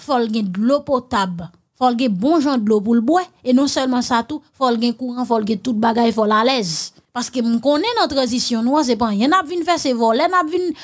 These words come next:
vòlè, e sa k te koupe yo, se yo n ap vin resiye, se gagote, nou pral gagote.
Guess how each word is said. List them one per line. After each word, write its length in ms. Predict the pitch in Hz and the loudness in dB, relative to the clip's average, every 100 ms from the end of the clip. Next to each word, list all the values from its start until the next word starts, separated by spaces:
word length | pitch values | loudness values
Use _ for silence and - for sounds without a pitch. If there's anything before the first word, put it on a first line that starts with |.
| - | -6
vòlè, 380 | 285 339 370 359 - | 0 2 0 -6 -2
e 80 | 294 | -2
sa 180 | - 359 - | 0 -4 -4
k 160 | 339 | -6
te 60 | 330 | -2
koupe 300 | 349 - 262 | -2 0 2
yo, 100 | 233 | 2
se 220 | - 285 | 2 0
yo 100 | 247 | 2
n 80 | 240 | 0
ap 80 | 214 | -4
vin 160 | 233 220 | -4 -2
resiye, 420 | 330 330 359 359 | -2 -2 -4 -2
se 160 | - 262 214 | 0 -2 0
gagote, 640 | 285 254 262 320 415 392 | -2 -2 0 0 0 -2
nou 100 | 277 226 | 0 -2
pral 180 | 220 | -4
gagote. 480 | 202 190 190 180 185 | -4 -6 -6 -10 -16